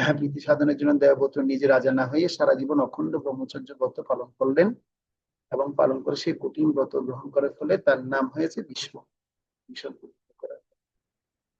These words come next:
তো এখন এরপর মৎস্যগন্ধাকে তো নিয়ে আসে, আর নাম তো এখন আর মৎস্যগন্ধা রাখা যায় না, এখন তার নাম চেঞ্জ হয়ে গেছে, তার নাম হয়েছে এখন সত্যবতী।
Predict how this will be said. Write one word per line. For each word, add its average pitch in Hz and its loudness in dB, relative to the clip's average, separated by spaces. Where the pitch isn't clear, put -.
তো 160 2
এখন 165 6
এরপর 165 0
মৎস্যগন্ধাকে 160 0
তো 170 -4
নিয়ে 151 2
আসে, 143 0
আর 143 2
নাম 143 2
তো 147 -2
এখন 143 2
আর 151 4
মৎস্যগন্ধা 143 -2
রাখা 143 6
যায় 170 6
না, 175 0
এখন 147 -2
তার 139 0
নাম 135 -2
চেঞ্জ 143 -2
হয়ে 156 4
গেছে, 156 0
তার 139 -6
নাম 135 -6
হয়েছে 143 0
এখন 139 -8
সত্যবতী। - -8